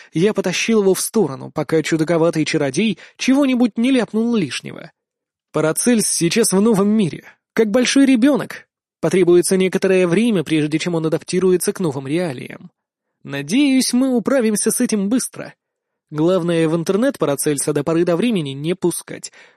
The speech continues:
Он же будет всерьез воспринимать все, что там прочитает. Леди Мираэль и лорд Дебиль обнаружились там, где я их видел в первых итерациях. Стояли около стола с выпивкой и закусками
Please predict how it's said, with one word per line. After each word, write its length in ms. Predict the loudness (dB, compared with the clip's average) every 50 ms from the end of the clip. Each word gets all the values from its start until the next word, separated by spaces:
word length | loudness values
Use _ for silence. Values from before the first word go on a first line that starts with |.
| _ -4
Он 160 | -2 0 2
же 140 | 2 2 4
будет 240 | 4 4 2 2 0
всерьез 560 | -2 -2 0 0 2 2 2 2 2 0 -2
воспринимать 560 | -4 -4 -2 -2 -2 0 0 0 0 -2 -4
все, 340 | -6 -6 -4 -2 0 0 0
что 160 | 0 -2 0
там 200 | 0 0 -2 0
прочитает. 680 | -2 -2 -2 -2 -2 -2 -2 -2 -2 -4 -8 -12 -18 _ _ _ _ _ _ _ _ _ _ _ _ _ _ _ _ -6
Леди 300 | -2 0 0 2 2 2
Мираэль 460 | 2 2 2 4 4 4 4 2 2
и 40 | 2
лорд 420 | 2 2 0 0 -2 -4 -6 -2
Дебиль 400 | 0 0 0 2 0 2 2 2
обнаружились 640 | 2 0 0 0 0 2 2 2 0 0 -2 -4 -4
там, 220 | -2 -2 0 0
где 180 | 0 0 0 0 0
я 140 | 0 0
их 180 | 0 -2 -2 -4
видел 320 | -2 -2 0 0 0 -2
в 160 | -2 -6 -10 -6
первых 480 | -2 -2 0 0 0 0 -2 -2 -6 _
итерациях. 880 | -10 -6 -4 -4 -4 -4 -8 -10 -10 -10 -10 -12 -12 -16 -18 -20 -20 _ _ _ _ _ _ _ _ _ _
Стояли 440 | -10 -4 0 2 4 6 6 6 6
около 320 | 4 4 4 2 2 2
стола 340 | 0 0 -2 -2 -2 -2 -2
с 80 | 0
выпивкой 460 | 2 2 2 2 0 -2 0 2 2 2
и 40 |
закусками 720 | 2 0 -2 -4 -6 -8 -8 -10 -12 -16 -18 -18 -20 -20